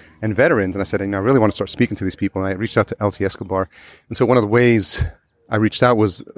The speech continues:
uh, through the fact that we're both from El Salvador. And I said, "Hey, he's a fellow Salvi." Uh, I didn't know that that was a, a slang for Salvadorian until I, <laughs> until I met Elsie. I said, Hey, uh,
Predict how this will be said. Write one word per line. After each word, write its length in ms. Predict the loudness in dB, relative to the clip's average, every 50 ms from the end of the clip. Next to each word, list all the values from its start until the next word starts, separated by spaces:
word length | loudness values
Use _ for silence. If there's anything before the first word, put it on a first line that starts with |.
| -14 -14 -10 -10
uh, 80 | -10
through 320 | -10 -10 _ -2 -2 0 0
the 80 | 0
fact 320 | -2 0 2 2 2 2 0
that 100 | 0 -2
we're 100 | 0 -4
both 380 | -2 2 2 2 2 0 -2 -10 _ _ _
from 220 | -2 0 0 2
El 80 | 0 0
Salvador. 640 | 0 0 2 2 2 0 -4 -8 -8 -10 -12 -14 _ _ _ _ _ _ _ _ _ _ _ -6
And 60 | -4
I 20 |
said, 160 | -2 0 2
"Hey, 220 | 4 4 6 6 6
he's 100 | 4 2
a 40 | 2
fellow 260 | 2 2 4 4 4
Salvi." 600 | 4 4 4 4 4 4 4 2 0 0 -2 -6 _ _ _ _ _ _ _ _ -6
Uh, 100 | -4 -2 0
I 60 | 0
didn't 160 | 0 2 4
know 100 | 2 4
that 140 | 4 4 2
that 100 | 2 2
was 140 | 2 2 2
a, 240 | 0 0 0 -4 -8 _
a 160 | -12 -12 -12 -14 _ _
slang 380 | -6 -2 2 4 4 4 4
for 140 | 2 0 -4
Salvadorian 560 | -2 0 0 0 2 0 0 0 0 0 -2
until 220 | -2 0 2 2 4
I, 200 | 4 2 0 -4
<laughs> 40 | -4
until 240 | -4 -8 -4 -2 0
I 20 |
met 160 | 0 0 0
Elsie. 300 | 0 -2 0 0 0 0 0 -4 -12 -16 -16 -12 -8 -4
I 40 |
said, 160 | -2 0 2 2
Hey, 500 | 4 4 4 4 4 4 2 2 -2 -4
uh, 480 | -2 0 0 2 2 2 2 0 -2